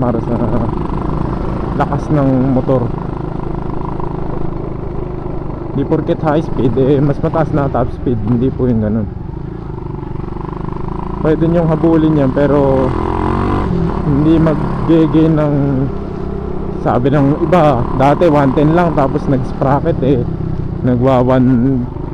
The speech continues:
twenty-five na, nagwa one thirty na. Hindi po ganun yun. Nakadepende pa rin yan sa horsepower ng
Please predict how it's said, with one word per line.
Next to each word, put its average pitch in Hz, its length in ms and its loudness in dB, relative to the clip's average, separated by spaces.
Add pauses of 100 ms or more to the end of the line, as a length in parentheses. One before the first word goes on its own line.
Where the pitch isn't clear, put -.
(320)
twenty-five 131 560 2
na, 135 160 2
nagwa 117 400 2
one 127 80 2
thirty 123 320 0
na. 120 160 2
Hindi 117 400 2
po 139 160 4
ganun 135 320 2
yun. 139 180 2 (1800)
Nakadepende 147 560 2
pa 156 160 2
rin 156 80 4
yan 156 160 4
sa 147 160 4
horsepower 143 720 4
ng 143 200 4